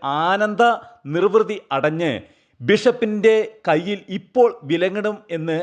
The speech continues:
മനക്കോട്ടയങ്ങ് കെട്ടി മട്ടുപ്പാവിൽ ആസനസ്ഥനായി. എന്നാൽ ഒന്നും സംഭവിച്ചില്ല. അവസാനം കപ്പയുടെ ചിത്രവും വെച്ചുകൊണ്ട് കല്ലറങ്ങാട്ട് പിതാവിനെ അവഹേളിച്ചുകൊണ്ടിട്ട പോസ്റ്റ് ഉസ്താദ് തന്നെ മുക്കി.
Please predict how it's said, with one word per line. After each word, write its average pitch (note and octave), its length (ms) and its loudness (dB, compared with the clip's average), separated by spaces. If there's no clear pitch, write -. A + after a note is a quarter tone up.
മനക്കോട്ടയങ്ങ് G3 1000 2
കെട്ടി D3 360 -2
മട്ടുപ്പാവിൽ E3 720 0
ആസനസ്ഥനായി. D3+ 760 -6
എന്നാൽ C3+ 520 2
ഒന്നും D#3 580 0
സംഭവിച്ചില്ല. A#2+ 640 -2
അവസാനം F3 480 2
കപ്പയുടെ B3+ 420 2
ചിത്രവും A#3 400 0
വെച്ചുകൊണ്ട് F3 420 -2
കല്ലറങ്ങാട്ട് A3 600 2
പിതാവിനെ G3 320 2
അവഹേളിച്ചുകൊണ്ടിട്ട G3 840 0
പോസ്റ്റ് E3+ 380 0
ഉസ്താദ് D3+ 500 0
തന്നെ D3+ 280 0
മുക്കി. A#2+ 340 -10